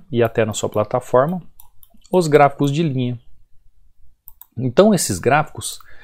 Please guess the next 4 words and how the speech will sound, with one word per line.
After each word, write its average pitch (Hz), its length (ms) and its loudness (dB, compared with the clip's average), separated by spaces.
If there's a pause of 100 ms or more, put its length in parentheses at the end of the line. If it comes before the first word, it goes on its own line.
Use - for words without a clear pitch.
(480)
eram 170 400 6 (100)
estudados 180 840 2 (240)
dessa - 280 -8
forma. - 400 -6